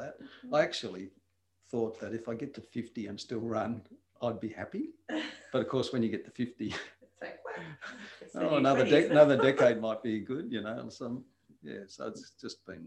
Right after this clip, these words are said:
Speaker 1: really marvellous.
Speaker 2: And
Speaker 1: Yeah.
Speaker 2: you're well past that next
Speaker 1: Yeah, yeah.
Speaker 2: decade anyway.
Speaker 1: Yeah, so,
Speaker 2: Yeah.
Speaker 1: yeah.
Speaker 2: That's awesome. So is there anything that we haven't covered that we should have? That's my last question. <laughs>
Speaker 1: Um,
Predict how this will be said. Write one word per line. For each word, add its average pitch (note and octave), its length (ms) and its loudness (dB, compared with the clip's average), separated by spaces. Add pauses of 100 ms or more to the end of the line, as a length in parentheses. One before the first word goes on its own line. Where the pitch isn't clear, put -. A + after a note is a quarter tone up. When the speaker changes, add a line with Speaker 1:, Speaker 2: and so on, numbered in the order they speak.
Speaker 1:
really E2 160 -14
marvellous. E2+ 500 -16 (220)
Speaker 2:
And E3+ 80 -10
Speaker 1:
Yeah. E3 80 -10
Speaker 2:
you're D#3+ 100 -10
well E3+ 180 0
past D#3+ 260 -10
that - 220 -12 (320)
next A2+ 120 -8
Speaker 1:
Yeah, A2+ 80 0
yeah. F#2+ 140 -4
Speaker 2:
decade - 300 -10
anyway. - 200 -16 (140)
Speaker 1:
Yeah, G#2+ 200 -14 (180)
so, - 380 -16
Speaker 2:
Yeah. G2+ 140 -18
Speaker 1:
yeah. G#2 60 -10 (1040)
Speaker 2:
That's A#3+ 160 -10
awesome. C#4 440 0
So C4 100 4
is B3+ 220 4
there B3+ 100 8
anything C4+ 400 0
that G3+ 160 -4
we G#3+ 120 -6
haven't G3+ 340 0
covered F#3 460 -2
that F#3 100 -6
we F3 100 -4
should - 200 -4
have? - 180 -8 (580)
That's - 240 -14
my D3 120 -18 (160)
last - 200 -16
question. - 560 -20 (240)
<laughs> D#4+ 300 -4
Speaker 1:
Um, C3+ 520 -6